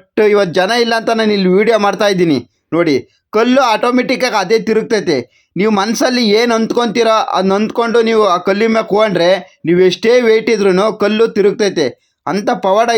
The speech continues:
ಇಲ್ಲಿ. ಈ ಕಲ್ಲಿನ ಮೇಲೆ ಕುತ್ಕೊಂಡ್ಬಿಟ್ರೆ ಸ್ನೇಹಿತರೆ, ನಿಮ್ಗೆ ಏನೋ ಒಂಥರ ನಿಮ್ಗೆ ದೇವ್ರು ಬಂದಿರೋ ಥರ ಫೀಲಿಂಗ್ ಆಗುತ್ತೆ. ನಮ್ಮ ದೇಹದಲ್ಲಿ ಆಗುವಂಥ ಬದಲಾವಣೆ ಸ್ನೇಹಿತರೆ ಆಶ್ಚರ್ಯ ಆಗುತ್ತೆ. ಯಾಕೆಂದ್ರೆ ಕಲ್ಲಿನ ಮೇಲೆ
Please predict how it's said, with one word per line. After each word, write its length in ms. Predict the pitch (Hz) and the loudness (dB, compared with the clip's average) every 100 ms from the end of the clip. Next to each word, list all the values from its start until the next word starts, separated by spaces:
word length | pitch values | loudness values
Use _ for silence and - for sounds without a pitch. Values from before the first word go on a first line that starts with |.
| 220 | 0
ಇಲ್ಲಿ. 200 | 202 202 - _ _ | 2 0 -2 _ _
ಈ 80 | 170 | -4
ಕಲ್ಲಿನ 400 | 180 214 240 254 | 0 0 2 2
ಮೇಲೆ 140 | 254 247 | 2 0
ಕುತ್ಕೊಂಡ್ಬಿಟ್ರೆ 560 | 220 - 254 247 247 208 208 | -6 -2 0 0 2 0 0
ಸ್ನೇಹಿತರೆ, 420 | 196 226 240 233 220 208 - _ _ | -2 -2 0 0 2 0 -6 _ _
ನಿಮ್ಗೆ 300 | 185 220 233 226 202 | -2 2 2 2 2
ಏನೋ 180 | 247 262 240 185 | 2 2 0 0
ಒಂಥರ 260 | 190 185 208 214 190 | 0 0 0 0 0
ನಿಮ್ಗೆ 240 | 202 233 247 180 | 0 0 0 0
ದೇವ್ರು 280 | 208 233 226 | 2 2 2
ಬಂದಿರೋ 300 | 233 220 139 | 0 0 0
ಥರ 220 | - 220 214 | 0 -2 -2
ಫೀಲಿಂಗ್ 300 | 214 226 226 214 | -2 0 0 0
ಆಗುತ್ತೆ. 300 | 202 190 165 131 - _ _ _ - | 0 0 -2 -2 -10 _ _ _ -6
ನಮ್ಮ 280 | 165 190 190 185 175 151 | -2 0 2 0 0 0
ದೇಹದಲ್ಲಿ 440 | 220 254 254 226 214 | 0 2 0 0 0
ಆಗುವಂಥ 320 | 226 233 208 214 165 | 0 0 0 -2 -2
ಬದಲಾವಣೆ 500 | 175 226 233 226 233 214 214 | 0 0 0 0 0 -2 -2
ಸ್ನೇಹಿತರೆ 380 | 202 214 220 208 190 _ 135 | -2 0 0 0 -2 _ -2
ಆಶ್ಚರ್ಯ 500 | 185 202 240 233 220 | -2 0 0 0 2
ಆಗುತ್ತೆ. 320 | 208 165 180 143 _ _ | 0 0 -2 -2 _ _
ಯಾಕೆಂದ್ರೆ 360 | 143 220 226 247 233 | -6 -2 0 0 0
ಕಲ್ಲಿನ 300 | 240 202 233 240 | -2 -2 0 0
ಮೇಲೆ 140 | 233 | 0